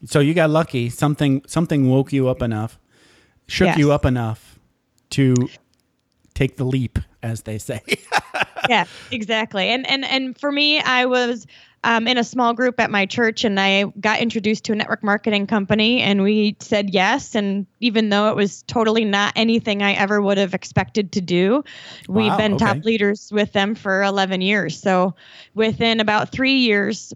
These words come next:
Speaker 2: we were, my husband and I were both able to quit our jobs. And so now we've been full-time entrepreneurs traveling the world, um, training our team and, and, you know, casting this vision for so many other people. And,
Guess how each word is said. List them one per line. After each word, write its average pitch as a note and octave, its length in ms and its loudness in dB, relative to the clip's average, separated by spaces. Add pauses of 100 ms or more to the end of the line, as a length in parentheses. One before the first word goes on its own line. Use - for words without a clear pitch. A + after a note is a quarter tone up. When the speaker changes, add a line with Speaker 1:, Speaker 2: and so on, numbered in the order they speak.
(100)
Speaker 2:
we G#3+ 160 2
were, F#3+ 240 0
my G3 160 0
husband G#3 260 0
and G3+ 80 -2
I F#3 80 2
were F#3 80 0
both A#3+ 260 0
able D#4 200 0
to G#3 100 -2
quit G3 200 0
our E3+ 120 2
jobs. E3+ 460 -2
And F#3 200 -2
so F#3+ 140 0
now G3+ 240 0
we've E4+ 160 -2
been C4+ 160 0
full-time A#3 720 0
entrepreneurs A3 800 0
traveling A3+ 500 0
the A#3+ 60 2
world, A3+ 460 2 (560)
um, G3+ 380 0
training B3+ 400 0
our B3 100 2
team A#3+ 540 0
and, F#3+ 280 -2
and, G3+ 440 0
you A3 100 2
know, F#3+ 160 2
casting A#3+ 540 0
this G#3 180 -2
vision G3 540 0 (280)
for A3 240 0
so G#3 240 0
many G#3+ 240 2
other F#3 240 2
people. F3+ 420 0
And, G3 260 -2